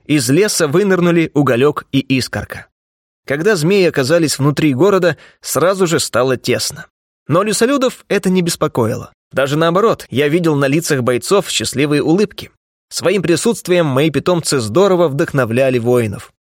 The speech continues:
Мол, что нам какие-то страшные монстры, когда у нас самих и пострашнее найдутся. Появление моих питомцев было сигналом для сотников, которые тут же начали раздавать приказы десятникам.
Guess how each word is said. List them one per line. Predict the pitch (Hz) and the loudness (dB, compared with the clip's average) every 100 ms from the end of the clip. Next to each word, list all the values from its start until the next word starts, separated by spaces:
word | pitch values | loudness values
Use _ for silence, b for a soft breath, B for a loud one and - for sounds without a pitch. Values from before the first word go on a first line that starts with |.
| _ | _
Мол, | 117 131 135 | -2 0 0
что | - - 233 | -2 -2 0
нам | 175 | 0
какие-то | 120 113 117 117 | -2 -2 -2 -2
страшные | - 135 120 143 | -2 -2 -2 0
монстры, | 143 190 185 - 165 | 2 2 0 -2 -2
когда | - 135 151 | 0 0 0
у | 135 | 2
нас | 156 | 0
самих | - 120 143 165 - b | 0 0 0 -2 -4 b
и | b | b
пострашнее | 180 143 - 127 - 120 127 113 | -4 -4 -2 -4 -2 -2 -2 0
найдутся. | 113 110 107 - - - _ _ _ _ _ | -2 -4 -6 -10 -12 -14 _ _ _ _ _
Появление | - 160 233 233 196 | -2 0 0 0 2
моих | 185 - | 0 0
питомцев | 143 202 214 - 151 120 | -2 0 0 -2 -4 0
было | 170 196 | 2 2
сигналом | - 147 139 180 175 143 | 0 0 2 2 2 2
для | 143 | 0
сотников, | 123 196 196 135 120 | 2 0 0 -2 -4
которые | - 113 143 | -4 0 0
тут | 123 208 180 | 0 0 0
же | 139 | 0
начали | 147 180 165 143 - | 0 0 -2 -2 0
раздавать | 143 117 127 151 - | -2 0 0 -2 -2
приказы | 120 - 147 127 | -2 0 -2 -2
десятникам. | 123 120 131 117 - - 117 | -6 -2 -2 -4 -8 -14 -16